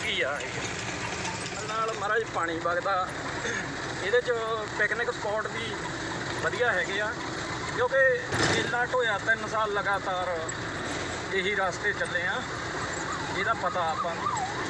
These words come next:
ਤੇ ਪਰ ਵਿੱਚੋਂ ਬੜਾ ਇਹ, ਇਹਦੇ ਵਿੱਚ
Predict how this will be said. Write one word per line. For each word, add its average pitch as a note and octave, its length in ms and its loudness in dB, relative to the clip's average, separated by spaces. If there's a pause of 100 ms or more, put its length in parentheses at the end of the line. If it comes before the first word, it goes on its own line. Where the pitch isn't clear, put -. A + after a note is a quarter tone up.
(360)
ਤੇ D#3+ 260 -2 (120)
ਪਰ G#3+ 140 2 (340)
ਵਿੱਚੋਂ B3 460 2 (1120)
ਬੜਾ A#3 300 8
ਇਹ, A3 60 6
ਇਹਦੇ B3+ 460 6
ਵਿੱਚ A#3+ 240 2